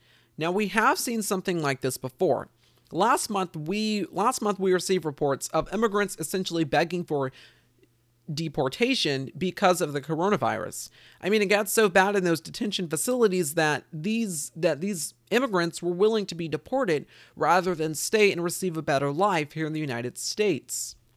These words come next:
According to the detainees in this instance, they said that they've given up on any claims to stay in this country and that they want to be reunited with their families. Apparently, that has not happened.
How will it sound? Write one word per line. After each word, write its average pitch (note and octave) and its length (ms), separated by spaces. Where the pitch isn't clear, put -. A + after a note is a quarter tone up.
According A3+ 400
to A3+ 100
the F3 140
detainees F3+ 560
in D#3+ 140
this F4+ 200
instance, E3+ 540
they C4+ 260
said A3+ 280
that F3 160
they've D4+ 240
given G#3+ 240
up G#3 160
on E3+ 200
any B3+ 220
claims G3 440
to D3 100
stay E3 180
in D3+ 80
this C#3 140
country B2+ 440
and E3+ 120
that D3+ 160
they G#3+ 160
want G#3+ 260
to G3+ 80
be F3 160
reunited D#3 560
with B2+ 140
their B2+ 120
families. - 800
Apparently, F#3 540
that C3+ 260
has C3+ 240
not A2 180
happened. C3+ 520